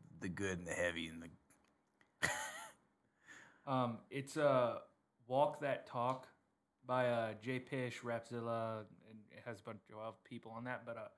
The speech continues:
Speaker 1: Uh-huh.
Speaker 2: Walk That Talk, and there's a, there's a verse, and, uh, it, it, I think the phrasing of it is, is, "Why you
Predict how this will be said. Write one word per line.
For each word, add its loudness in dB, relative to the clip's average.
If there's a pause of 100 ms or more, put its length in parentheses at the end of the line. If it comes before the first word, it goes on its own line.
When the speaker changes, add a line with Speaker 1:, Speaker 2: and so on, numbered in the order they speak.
(100)
Speaker 1:
Uh-huh. 6 (180)
Speaker 2:
Walk 0
That -4
Talk, 2
and -4
there's 0
a, 0
there's -8
a -16
verse, 0 (1700)
and, -2
uh, -2 (160)
it, -10 (240)
it, -12 (560)
I -20 (100)
think -8
the -6 (220)
phrasing -4
of -6
it -10
is, -10
is, -20 (1300)
"Why 2
you 0